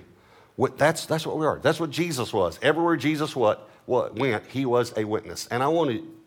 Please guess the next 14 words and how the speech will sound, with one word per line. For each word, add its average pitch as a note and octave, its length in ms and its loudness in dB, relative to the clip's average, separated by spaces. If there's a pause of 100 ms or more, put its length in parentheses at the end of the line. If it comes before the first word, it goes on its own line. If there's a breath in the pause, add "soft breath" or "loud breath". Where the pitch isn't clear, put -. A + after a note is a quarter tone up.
(180)
tell D#3 200 -2
you C3+ 160 -4
something G2 640 -2
and G#2 280 -8
contrast A2 920 -2 (680 soft breath)
Jesus' B2+ 640 -2
witness A2 380 -2
and F#2+ 100 -4
my G2 140 0
witness E2 320 -6
just F2+ 220 -10
for E2 140 -6
a - 20 -8
moment. D#2 260 -10